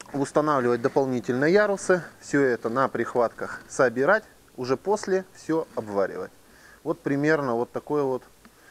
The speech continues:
э, э, цикл работ, так сказать. Так, вот такая у нас получилась конструкция. Очень много полок, а точнее их десять штук, чистокол. Но что делать?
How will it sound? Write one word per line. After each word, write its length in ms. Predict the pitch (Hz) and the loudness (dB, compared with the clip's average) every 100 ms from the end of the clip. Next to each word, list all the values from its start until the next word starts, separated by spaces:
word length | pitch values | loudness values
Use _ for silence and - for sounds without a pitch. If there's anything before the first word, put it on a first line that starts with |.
| - - - - - | -20 -20 -20 -20 -18
э, 340 | 95 92 85 90 - - | -16 -14 -14 -16 -20 -10
э, 60 | 110 - _ _ - - _ _ | -10 -10 _ _ -20 -20 _ _
цикл 400 | - 170 170 117 | -2 2 2 4
работ, 380 | 127 131 104 - - - | 4 2 0 -2 -8 -12
так 140 | - - | -12 -10
сказать. 380 | - 101 92 - - - | -10 -4 -2 -4 -10 -6
Так, 180 | 127 | -6
вот 140 | 139 170 | -4 -2
такая 320 | 190 190 151 | 0 2 2
у 80 | 131 | 0
нас 160 | 131 | -4
получилась 640 | - 147 139 - 127 113 - | -4 -2 -2 -2 0 0 -2
конструкция. 800 | 147 - 208 214 - 190 185 170 - _ - - - - - - - - - - - - _ | -8 -6 -6 -6 0 2 2 0 -14 _ -20 -20 -20 -20 -20 -20 -20 -20 -20 -20 -20 -20 _
Очень 360 | - 180 160 160 | 2 2 4 0
много 340 | 156 156 147 | 4 4 4
полок, 460 | 151 226 233 220 208 - | 2 2 2 2 -2 0
а 120 | 160 | 0
точнее 520 | - 147 - 185 175 | 0 -4 -2 0 2
их 160 | 147 123 | 2 2
десять 320 | 147 165 160 | 2 4 0
штук, 480 | - - 131 - - - | -2 -2 -4 -4 -12 -4
чистокол. 680 | 151 - 160 - 120 104 - - | -4 -2 -4 0 0 0 -6 -4
Но 340 | 165 214 196 - | 2 2 2 -4
что 260 | - 165 | -4 -2
делать? 380 | 139 139 113 98 | 2 2 2 -2